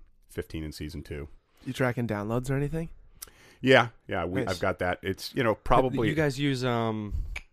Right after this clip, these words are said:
Speaker 3: remind me of the
Speaker 2: Libsyn?
Speaker 3: hosting website.
Speaker 2: Libsyn?
Speaker 3: Libsyn,
Speaker 1: Yeah,
Speaker 3: right?
Speaker 1: right, that's correct, yeah.
Speaker 3: Yeah.
Speaker 1: It's about four hundred per episode, which means, means I'm covering all the management team, all the leaders in, across the organization.
Speaker 2: Yeah.
Speaker 1: But we have five thousand team members, so,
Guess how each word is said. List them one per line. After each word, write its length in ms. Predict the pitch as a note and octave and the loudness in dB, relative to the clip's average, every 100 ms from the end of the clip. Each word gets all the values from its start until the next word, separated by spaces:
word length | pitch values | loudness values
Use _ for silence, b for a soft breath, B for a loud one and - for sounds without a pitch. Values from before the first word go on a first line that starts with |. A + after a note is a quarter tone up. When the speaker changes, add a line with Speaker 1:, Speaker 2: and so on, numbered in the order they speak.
| - | -8
Speaker 3:
remind 340 | A#2 A2+ A2 | -4 -2 -2
me 120 | A2 | -2
of 160 | G#2 G2 | -2 -2
the 80 | G#2 | -2
Speaker 2:
Libsyn? 80 | |
Speaker 3:
hosting 380 | G#2+ A2 - A2 | 2 2 2 -2
website. 440 | G2+ G#2 A#2 G#2 D#3+ - - - | -2 -2 0 -2 -2 -10 -8 0
Speaker 2:
Libsyn? 320 | C3 - A2+ | 0 0 -4
Speaker 3:
Libsyn, 20 | - - | -6 -8
Speaker 1:
Yeah, 120 | - F#2+ | -2 0
Speaker 3:
right? 120 | - - - | -2 -6 -8
Speaker 1:
right, 160 | F2 D#2+ - | -6 -6 -8
that's 140 | D#2+ | -12
correct, 320 | - D#2 D2 | -6 -6 -4
yeah. 60 | - | -4
Speaker 3:
Yeah. 80 | G2 - b b b - | -4 -6 b b b -6
Speaker 1:
It's 140 | - | -4
about 360 | F#2+ A2 A#2 - | 2 4 4 2
four 280 | - A2 | 2 2
hundred 420 | F2+ F2+ F#2 F2+ - | 2 -2 -2 -4 -6
per 200 | - F2+ | -2 0
episode, 540 | F2 F#2+ - F#2 F2+ F#2 b b b b b b b b b - | -2 -4 -2 -2 -2 -10 b b b b b b b b b 2
which 360 | G#2+ - - - _ - | 4 4 0 -8 _ -6
means, 360 | A2 A2+ A2 - - | 0 2 0 -4 0
means 240 | A2 G#2 | 0 0
I'm 120 | F#2 | -2
covering 380 | - A#2+ G#2+ F#2 | 2 4 4 2
all 200 | F#2 G2 | 2 2
the 60 | F#2 | 0
management 500 | E2+ F#2+ G2 A2+ - | -4 -6 -4 -6 -4
team, 320 | C3+ C3 A#2+ - - | -4 -4 -6 -10 -4
all 140 | F#2 | -4
the 60 | F2 | -2
leaders 340 | F2+ G2+ G#2 | -2 -2 -2
in, 100 | G#2+ - | -6 -6
across 300 | - G#2 - | -2 -2 -2
the 60 | |
organization. 600 | G#2+ G2+ G2+ G2+ G#2+ G2+ | -4 -2 -2 -2 -4 -4
Speaker 2:
Yeah. 120 | A2 A#2 | -4 -4
Speaker 1:
But 140 | - | -2
we 100 | G2 | -4
have 80 | D#2+ | -4
five 280 | - F2 F2 | -4 -4 -4
thousand 360 | E2+ E2+ D#2+ | -4 -6 -6
team 200 | D#2 F2+ | -8 -6
members, 360 | D#2+ D2 D2 - | -6 -8 -10 -8
so, 240 | E2+ D#2+ | -6 -6